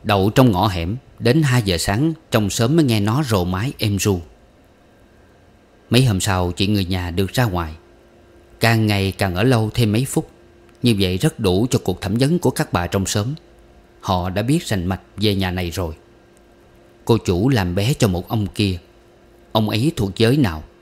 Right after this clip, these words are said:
các bà chỉ kề miệng vào tai nhau mà nói nho nhỏ thôi. Chỉ biết ông ta giàu lắm, có đến ba chiếc xe hơi nhà. Con gái lớn của ông ta trôm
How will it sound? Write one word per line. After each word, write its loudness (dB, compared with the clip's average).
các 0
bà -2
chỉ -2
kề 2
miệng 0
vào 0
tai -2
nhau 0
mà -4
nói 0
nho 4
nhỏ -2
thôi. -4
Chỉ -2
biết 2
ông -2
ta -2
giàu -2
lắm, -4
có 2
đến 2
ba 2
chiếc -2
xe 0
hơi 4
nhà. -2
Con 0
gái 0
lớn 2
của 0
ông -4
ta -2
trôm 2